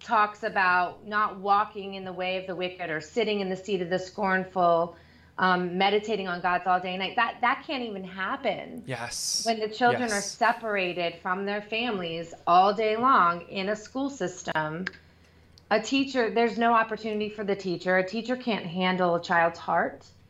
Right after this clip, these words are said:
Speaker 2: Yep.
Speaker 1: the same way a parent can. Um, and it's just impossible in a school system because they have thirty kids at a time. I taught a school system. I loved those little kindergarten kids I had like they were my own, but there was no way I was gonna be able to be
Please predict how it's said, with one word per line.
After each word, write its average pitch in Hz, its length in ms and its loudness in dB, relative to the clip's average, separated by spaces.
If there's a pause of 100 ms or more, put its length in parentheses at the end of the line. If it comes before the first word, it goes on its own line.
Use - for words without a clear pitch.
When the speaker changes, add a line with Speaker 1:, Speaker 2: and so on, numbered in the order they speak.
(140)
Speaker 2:
Yep. 127 180 4
Speaker 1:
the - 40 -8
same 214 220 0
way 202 200 0
a - 60 -18
parent 208 320 2
can. 214 540 -4 (500)
Um, 185 480 4 (320)
and 254 240 0
it's 254 160 0
just 262 200 -4
impossible 208 680 0
in 165 80 -6
a 170 80 -8
school 170 260 -6
system 165 380 -10
because 185 240 -2
they 208 100 4
have 202 200 2
thirty 180 260 0
kids 180 260 -4
at 160 100 2
a 156 60 -2
time. 151 280 -2
I 214 220 4
taught 208 300 2
a 165 40 -6
school - 260 -12
system. 160 340 -14
I 240 180 0
loved 190 520 0
those 175 260 -8
little 180 220 -8
kindergarten 175 500 -4
kids 185 220 -8
I 170 100 2
had 170 460 2 (640)
like 180 260 0
they 190 100 0
were 175 120 2
my 170 220 0
own, 202 120 -2
but 180 180 0
there 180 140 0
was 180 160 -6
no 180 160 0
way 180 380 4
I 160 120 2
was 160 120 -8
gonna 170 160 -10
be 170 100 -8
able 170 140 -6
to 165 80 -6
be 160 480 -8